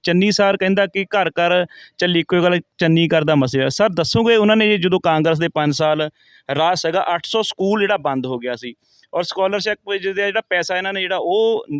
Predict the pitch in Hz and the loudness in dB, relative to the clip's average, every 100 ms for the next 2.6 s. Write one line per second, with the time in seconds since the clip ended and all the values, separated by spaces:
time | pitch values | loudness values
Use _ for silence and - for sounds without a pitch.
0 | 147 165 156 151 147 139 _ _ 175 196 | -2 -2 -4 -4 -6 -8 _ _ -8 -4
1 | 190 196 196 220 220 226 214 214 185 180 | -2 -4 -4 -4 -4 -4 -8 -8 -8 -8
2 | 208 196 202 202 208 | -6 -4 -4 -8 -8